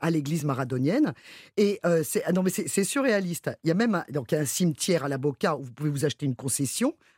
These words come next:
hein, pour être avec les joueurs de Boca Juniors. Bon, manque de peau, c'est pas là que Diego Maradona a été enterré. Il est enterré avec ses parents. Mais dans cette église, alors, il y a, il y a, ça a été évidemment fait par trois fans absolus de Maradona, des fanatiques <laughs> presque, dans le sens premier du terme.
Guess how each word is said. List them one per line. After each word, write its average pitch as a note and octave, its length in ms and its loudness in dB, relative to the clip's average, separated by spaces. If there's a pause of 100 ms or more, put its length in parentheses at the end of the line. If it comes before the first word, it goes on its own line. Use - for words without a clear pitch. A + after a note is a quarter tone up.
hein, - 80 0
pour D3 180 -4
être - 160 -2
avec C3+ 160 -4
les D#3 100 2
joueurs D3 220 0
de C#3 80 0
Boca C3+ 260 -4
Juniors. D3 380 0
Bon, C3+ 80 -12 (240)
manque G3 260 4
de D#3+ 80 4
peau, G3+ 240 0
c'est - 140 -6
pas D3+ 160 0
là D#3 120 2
que - 160 -8
Diego C3 360 -2
Maradona C3 440 0
a C3+ 60 -2
été B2 240 -2
enterré. C3 460 -2 (280)
Il - 60 -20
est - 40 2
enterré C#3 180 -2
avec C#3+ 120 -2
ses C3+ 120 0
parents. B2+ 340 -2 (560)
Mais F3 80 6
dans A#3+ 140 6
cette C4 260 -2
église, A3+ 400 2
alors, F3 200 2
il F3+ 40 -2
y E3 60 2
a, D3 120 -4
il D3+ 60 -6
y D#3 60 2
a, D#3 40 0
ça E3 120 0
a - 20 2
été E3 160 -2
évidemment E3 440 0
fait D#3+ 180 -2
par - 160 -6
trois D#3+ 240 0
fans D#3+ 320 0 (120)
absolus F3 540 0
de C#3 80 -2
Maradona, C3 540 -2 (400)
des D3 100 2
fanatiques F3 600 -2
<laughs> - 40 -20
presque, - 520 -2
dans F#3 180 4
le F#3 40 2
sens G#3 220 0
premier F#3+ 240 2
du D3+ 140 -2
terme. C4+ 240 0